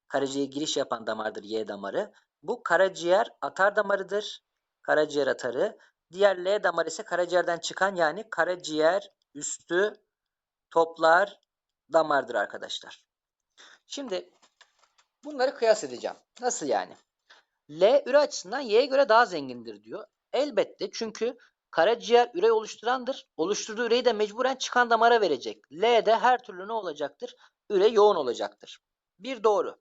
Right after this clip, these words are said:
S, toklu kanda monosakkarit, amino asit ve C vitamini açısından zengin kan taşır diyor. Şimdi böyle şeylerde çokça be-, besin vermiş.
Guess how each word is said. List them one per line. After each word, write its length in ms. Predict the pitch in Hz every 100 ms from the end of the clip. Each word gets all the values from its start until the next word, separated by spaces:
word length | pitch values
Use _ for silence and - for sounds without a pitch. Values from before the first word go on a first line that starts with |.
| _ _ _ _ _
S, 520 | - - 190 247 - _
toklu 280 | 165 - -
kanda 560 | - 262 151 110 131 -
monosakkarit, 800 | 143 214 254 - 220 - 123 -
amino 240 | 170 220 262
asit 280 | 247 -
ve 120 | 226 185
C 200 | 233 254
vitamini 300 | 226 208 208
açısından 440 | 202 - 190 254
zengin 380 | 196 208 220 226
kan 200 | 214 202
taşır 340 | 156 - 104
diyor. 260 | 101 165 214 _ _ _ _
Şimdi 360 | - 233 214 170
böyle 240 | 214 240
şeylerde 580 | 240 233 220 220 214 240
çokça 640 | - 202 - - 202 156
be-, 180 | 165 131
besin 340 | - - 277
vermiş. 460 | 226 160 214 -